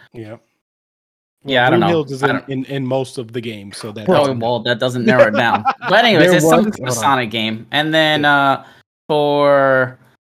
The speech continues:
Speaker 1: The
Speaker 2: uh,
Speaker 1: N sixty-four?
Speaker 2: N sixty-four, my answer would have been Ocarina of Time, but there was actually a racing game that I cannot remember the name of. It was really shitty, but
Speaker 1: Okay.
Speaker 2: <laughs> it was a lot of fun at the time for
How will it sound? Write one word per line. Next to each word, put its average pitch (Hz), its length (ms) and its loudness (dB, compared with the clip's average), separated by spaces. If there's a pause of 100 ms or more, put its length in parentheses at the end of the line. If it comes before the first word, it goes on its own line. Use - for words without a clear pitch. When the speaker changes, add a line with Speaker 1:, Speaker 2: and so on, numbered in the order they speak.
Speaker 1:
The 123 80 -6
Speaker 2:
uh, 107 640 2
Speaker 1:
N - 0 -
sixty-four? 101 100 -16 (300)
Speaker 2:
N 180 100 2
sixty-four, 196 800 -2 (1300)
my 156 200 0
answer 208 320 0
would 190 140 2
have 170 120 -2
been 170 340 -2 (100)
Ocarina 160 420 -4
of 135 120 -6
Time, 170 340 0
but 147 140 -4
there 143 100 0
was 135 100 -4
actually 143 280 -2
a 131 40 -2
racing 165 380 -4
game 160 260 -6
that 131 120 -2
I 123 60 0
cannot 127 320 -4
remember 127 240 -4
the 113 100 -4
name 123 260 -2
of. 185 260 -2
It 120 60 -2
was 113 200 -4
really 160 340 0
shitty, 135 460 -4 (440)
but 131 420 2 (220)
Speaker 1:
Okay. 214 220 0
Speaker 2:
<laughs> 185 380 0
it 190 120 4
was 156 240 0
a 135 100 -2
lot 143 220 2
of 170 100 -2
fun 151 320 0
at 127 120 -2
the 120 60 -14
time 117 300 -2
for 117 320 -2